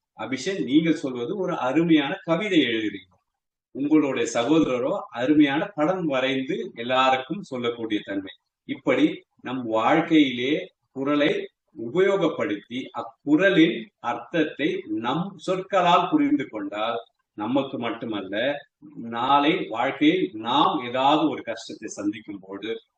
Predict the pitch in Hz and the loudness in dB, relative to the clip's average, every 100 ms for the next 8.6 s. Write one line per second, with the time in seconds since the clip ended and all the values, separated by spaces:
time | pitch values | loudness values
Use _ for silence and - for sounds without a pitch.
0 | _ 139 156 165 147 117 107 110 - 104 | _ -2 2 4 4 2 -2 -4 -2 -2
1 | 101 120 - - _ 101 101 95 92 98 | -2 -4 -6 -12 _ -16 -14 -14 -12 -10
2 | 98 95 104 156 185 - - _ - 117 | -10 -8 -2 2 2 2 -4 _ -12 -4
3 | 131 107 107 98 95 95 _ 104 104 101 | -2 0 -2 -4 -8 -12 _ -6 -2 -2
4 | 101 104 117 147 113 - _ _ 120 143 | -4 -4 0 2 0 -4 _ _ -4 2
5 | 160 131 107 110 117 175 147 110 101 101 | 4 4 0 -2 -4 0 2 2 0 -2
6 | 113 127 - _ - 110 113 110 110 101 | -4 -4 -8 _ -14 -10 -4 -4 -2 -4
7 | 95 95 92 104 107 101 - _ _ 123 | -6 -6 -4 -2 -2 -4 -12 _ _ 0
8 | 160 156 123 107 101 | 4 4 2 -2 -4